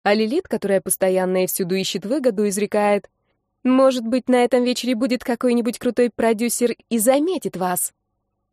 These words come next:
"Продюсер", хлопаю я себя по лбу, вспоминая мистера Бина. Он же дал мне номер музыкального продюсера.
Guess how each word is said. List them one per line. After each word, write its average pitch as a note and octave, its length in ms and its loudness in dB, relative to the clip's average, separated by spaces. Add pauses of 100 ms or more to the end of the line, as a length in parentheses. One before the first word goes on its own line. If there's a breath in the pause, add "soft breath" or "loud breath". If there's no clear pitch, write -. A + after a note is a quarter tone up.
(600)
"Продюсер", C#4 1040 2
хлопаю F#3+ 500 0
я F#3+ 120 4
себя F#3+ 280 0
по C#4 200 0
лбу, A3+ 140 0
вспоминая G#3+ 560 0
мистера A#3+ 340 0
Бина. E3+ 420 -6 (420)
Он A#3+ 180 4
же A3 100 0
дал A#3 180 2
мне A#3+ 140 2
номер A#3+ 260 2
музыкального A#3+ 520 0
продюсера. G#3 680 -4